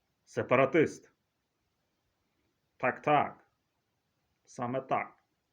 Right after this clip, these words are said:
І хоче повалення влади Зеленського. <laughs> Якось так.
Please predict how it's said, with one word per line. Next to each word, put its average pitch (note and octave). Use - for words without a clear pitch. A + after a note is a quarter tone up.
І A#2+
хоче C3
повалення B2+
влади A2
Зеленського. A2+
<laughs> G3
Якось D3
так. -